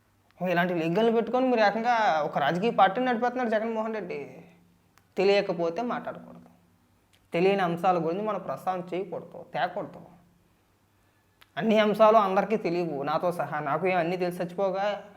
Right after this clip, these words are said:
మీకు ఎన్ని తెలుసు, నాకు అన్నీ తెలుసు. కానీ ఏదైనా ఒకటి వచ్చినప్పుడు తప్పు అయితే తప్పు అని చెప్పాలి. లేదు, దాని గురించి మనకు పూర్తి అవగాహన లేదనుకో, అవగాహన లేనప్పుడు స-, మాట్లాడుకుంటూ ఊరుకోవాలి, సైలెంట్గా ఉండడం ఉత్తమం.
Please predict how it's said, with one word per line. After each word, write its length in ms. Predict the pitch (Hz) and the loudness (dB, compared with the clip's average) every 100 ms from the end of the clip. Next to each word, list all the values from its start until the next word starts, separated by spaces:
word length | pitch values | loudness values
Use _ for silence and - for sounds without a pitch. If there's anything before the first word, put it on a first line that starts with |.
| - _ _ _ _ | -20 _ _ _ _
మీకు 200 | 147 156 | -6 -2
ఎన్ని 160 | 175 175 | 0 0
తెలుసు, 200 | 170 247 | -2 0
నాకు 240 | 226 240 | 0 0
అన్నీ 180 | 202 165 | -2 -4
తెలుసు. 540 | - 127 - - _ - | -8 -12 -16 -20 _ -14
కానీ 440 | 117 151 269 - - - _ _ _ _ _ _ - | -8 -6 -6 -10 -20 -20 _ _ _ _ _ _ -8
ఏదైనా 320 | 156 190 214 | -2 2 4
ఒకటి 240 | 185 170 151 | 4 2 -2
వచ్చినప్పుడు 340 | 185 202 185 | -2 -2 0
తప్పు 260 | 170 156 208 | 0 2 2
అయితే 140 | 233 | 2
తప్పు 280 | 233 - 202 | 2 0 -2
అని 140 | 180 | -4
చెప్పాలి. 460 | 135 - 123 120 - - _ _ _ _ | -6 -10 -12 -14 -20 -20 _ _ _ _
లేదు, 180 | 160 185 180 | -2 0 2
దాని 120 | 175 | 0
గురించి 160 | 180 208 | 0 0
మనకు 140 | 190 190 | 0 -2
పూర్తి 180 | 196 185 | 2 4
అవగాహన 300 | 175 202 202 190 | 4 4 0 -2
లేదనుకో, 280 | 190 180 151 | -4 0 2
అవగాహన 260 | 170 196 196 | 2 0 -2
లేనప్పుడు 260 | 190 202 214 | -2 -4 -4
స-, 160 | 165 165 - - 151 | -6 -6 -12 -8 -2
మాట్లాడుకుంటూ 440 | 165 196 196 208 180 | 0 0 0 -2 0
ఊరుకోవాలి, 500 | 202 165 123 110 80 - 87 - _ _ _ _ _ _ - | -2 -2 -4 -6 -10 -18 -20 -20 _ _ _ _ _ _ -4
సైలెంట్గా 440 | 190 196 214 214 208 | 2 4 4 2 2
ఉండడం 200 | 202 226 185 | 2 0 -2
ఉత్తమం. 320 | - 151 | -6 -8